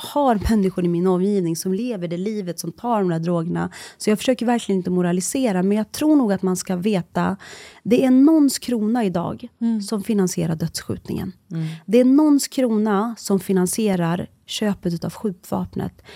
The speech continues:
Speaker 1: Det är någons krona som finansierar det vi alla kallar barnsoldater. Vi vet inte bara vems krona det är.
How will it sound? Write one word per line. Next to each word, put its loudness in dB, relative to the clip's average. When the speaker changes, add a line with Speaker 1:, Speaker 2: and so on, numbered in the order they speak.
Speaker 1:
Det 2
är 8
någons 8
krona 0
som 0
finansierar 0
det 2
vi 0
alla -2
kallar -6
barnsoldater. -4
Vi 0
vet 2
inte -4
bara 0
vems -2
krona -4
det -6
är. -2